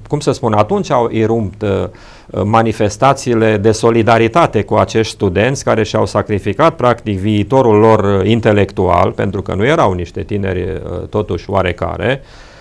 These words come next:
uh, și a fost prima manifestare a, uh, slăbiciunii autorităților. Putem spune,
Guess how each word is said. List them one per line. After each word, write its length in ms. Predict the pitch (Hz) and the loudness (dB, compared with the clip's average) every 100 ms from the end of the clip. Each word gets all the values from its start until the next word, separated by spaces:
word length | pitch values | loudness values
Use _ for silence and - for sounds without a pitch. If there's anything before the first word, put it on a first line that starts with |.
| - - | -20 -8
uh, 400 | 110 117 113 110 - - - - - | 0 4 6 4 2 -10 -20 -20 -14
și 640 | - - - 135 185 185 - - | -10 -8 -2 0 0 0 -8 -10
a 120 | - 110 | -2 0
fost 300 | 143 135 - | 0 -2 -2
prima 380 | - 175 160 | -4 0 0
manifestare 840 | 135 117 110 101 104 - 117 120 117 | 0 0 -2 -2 -4 -2 0 2 0
a, 420 | - 107 107 104 - | 0 2 2 0 -2
uh, 400 | 98 95 87 - | -2 -2 -4 -8
slăbiciunii 1120 | - 104 101 90 87 - 135 123 107 107 104 104 - | -4 -2 0 -2 -6 -4 -2 0 0 0 -2 -8 -10
autorităților. 1080 | - 90 87 90 87 - - - 76 78 - - - - - | -4 -4 -2 -4 -4 -6 -8 -8 -8 -8 -10 -20 -20 -20 -14
Putem 360 | - 98 95 90 | -8 -4 -2 -4
spune, 600 | - - 104 110 113 | -6 -4 0 2 0